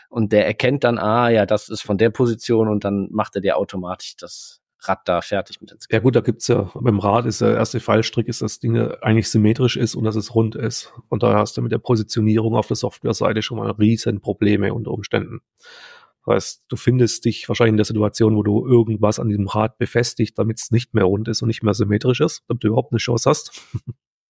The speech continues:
Speaker 1: Hm.
Speaker 2: Ja, und nee, wenn du die Software, die du kaufst, oder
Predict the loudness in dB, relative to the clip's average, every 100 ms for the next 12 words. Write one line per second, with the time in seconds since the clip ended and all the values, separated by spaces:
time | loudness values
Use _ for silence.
0 | _ -12 -12 _ -10 -8 -8 -12 -18 -18
1 | -18 -20 -2 2 4 4 4 2 -2 0
2 | 2 2 -4 _ _ _ -2 -2 2 2
3 | 4 0 0 2 0 -2 0 0 -2 -10
4 | -8 -4 -2 -4